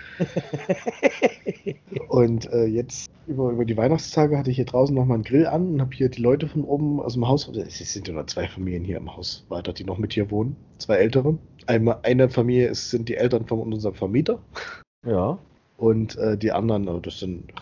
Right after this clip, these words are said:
Speaker 2: ist ja vor allem auch alles alte Menschen und so super freundlich. Ich muss es wirklich so sagen, die sind so extrem freundlich.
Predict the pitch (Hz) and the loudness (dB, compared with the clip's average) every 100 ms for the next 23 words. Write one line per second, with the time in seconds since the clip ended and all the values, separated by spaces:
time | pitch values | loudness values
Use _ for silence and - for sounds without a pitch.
0 | - - 117 113 135 120 131 101 - 113 | -16 -12 -10 -2 2 4 4 2 -2 -6
1 | 113 113 107 107 101 104 98 107 127 123 | -6 -6 -4 -6 -6 -10 -10 -2 0 0
2 | - - 175 175 175 - 120 127 101 87 | -4 -4 -2 2 2 4 2 2 -4 -12
3 | - 139 156 135 139 131 120 110 110 110 | -2 2 2 2 -2 -4 -4 -2 0 -2
4 | 104 104 117 117 - 143 127 - 131 123 | -2 -6 -8 -10 -6 -8 -8 -2 0 2
5 | - 123 123 127 | 2 2 0 -6